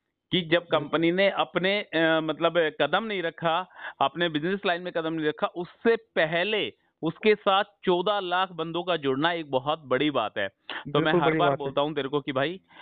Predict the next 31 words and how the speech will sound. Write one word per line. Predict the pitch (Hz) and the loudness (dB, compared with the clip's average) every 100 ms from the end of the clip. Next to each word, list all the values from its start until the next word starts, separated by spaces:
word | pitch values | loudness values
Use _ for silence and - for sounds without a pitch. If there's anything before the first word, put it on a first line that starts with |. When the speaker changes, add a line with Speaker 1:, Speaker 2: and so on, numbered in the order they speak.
| - - | -20 -2
Speaker 1:
कि | 170 | 0
on | 160 | 0
passive | 165 160 156 - 175 | 0 0 0 -4 -4
की | 196 | 0
जो | 185 196 | 2 2
फाउंडिंग | 180 151 165 190 | 2 0 0 0
मेंबर्स | 180 170 180 | 0 0 -2
की | - 196 | -2 -2
जो | 180 | 0
कम्युनिटी | 185 151 143 151 165 202 | 0 0 0 0 0 0
है, | 196 214 - - _ 123 | 0 -2 -4 -20 _ -2
वो | 151 | 0
भी | 190 | 0
बहुत | 165 147 151 185 - | -2 0 0 0 -2
स्ट्रॉन्ग | 160 - 175 175 208 | -10 -2 0 0 -2
कम्युनिटी | 196 190 185 208 | -6 -4 -2 0
है | 202 | 0
on | 196 | -2
passive | 185 185 190 190 | 0 0 0 -2
के | |
पास, | 196 208 233 - - - - | 2 2 0 -4 -20 -20 -4
और | 147 170 160 | 0 0 0
on | 170 | -2
passive | 175 175 175 208 | 0 -2 -2 -6
की | 190 208 | 0 2
जो | 202 | 2
खुद | - 170 170 | 2 -2 0
की | 240 | -2
टेक्निकल | - 208 - 226 240 240 | 0 -2 -2 -2 0 0
टीम | 214 170 | -2 -2
है, | 143 101 | 0 -2